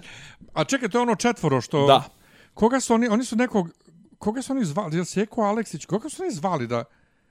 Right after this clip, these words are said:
Speaker 2: Moguće da su zvali.
Speaker 1: da upoznaju? Ja sam vidio neke
Speaker 2: Pa
Speaker 1: klipove.
Speaker 2: vjerovatno poslije ove akcije, ove
Speaker 1: To ima ona cura neka, jel da
Speaker 2: Jeste.
Speaker 1: E, pa da, to je to.
Speaker 2: Pa poslije,
Speaker 1: Njih
Speaker 2: poslije
Speaker 1: četvoro
Speaker 2: ove,
Speaker 1: sjedi.
Speaker 2: poslije ove akcije u,
Speaker 1: Jeste, oko toga,
Speaker 2: što je,
Speaker 1: da, da, da,
Speaker 2: što je
Speaker 1: oko
Speaker 2: to.
Speaker 1: toga.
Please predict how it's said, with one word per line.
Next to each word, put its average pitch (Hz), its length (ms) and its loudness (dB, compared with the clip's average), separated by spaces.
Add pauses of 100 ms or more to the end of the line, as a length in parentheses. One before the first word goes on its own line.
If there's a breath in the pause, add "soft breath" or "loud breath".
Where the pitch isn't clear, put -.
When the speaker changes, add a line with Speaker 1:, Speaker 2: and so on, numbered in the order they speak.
(160)
Speaker 2:
Moguće 135 500 0
da 87 120 -8
su 143 80 -12
zvali. 120 180 -10
Speaker 1:
da 196 80 8
upoznaju? 202 500 6
Ja 202 120 6
sam 262 140 -2
vidio 330 160 2
neke 220 300 2
Speaker 2:
Pa 170 60 -12
Speaker 1:
klipove. 170 300 2
Speaker 2:
vjerovatno 208 380 8
poslije 196 340 6
ove 151 160 8
akcije, 131 380 2
ove 107 100 0
Speaker 1:
To 220 60 6
ima 269 100 6
ona 226 140 6
cura 175 300 2
neka, 113 280 -2
jel 107 100 -2
da 107 220 -4
Speaker 2:
Jeste. 120 400 4
Speaker 1:
E, 214 140 2
pa 156 140 0
da, 139 240 0
to - 120 -2
je 185 60 4
to. 160 160 0
Speaker 2:
Pa - 140 4
poslije, 202 300 6
Speaker 1:
Njih 185 80 6
Speaker 2:
poslije 208 100 6
Speaker 1:
četvoro 202 200 6
Speaker 2:
ove, 190 100 8
Speaker 1:
sjedi. 127 160 0
Speaker 2:
poslije 208 260 4
ove 175 80 8
akcije 120 580 2
u, 120 420 -2
Speaker 1:
Jeste, 185 320 4
oko 123 180 -2
toga, 151 200 4
Speaker 2:
što 143 80 6
je, 143 40 6
Speaker 1:
da, 143 60 6
da, 143 60 4
da, 127 60 0
Speaker 2:
što 120 160 0
je 127 60 2
Speaker 1:
oko 135 100 -2
Speaker 2:
to. 143 140 4
Speaker 1:
toga. 127 260 -2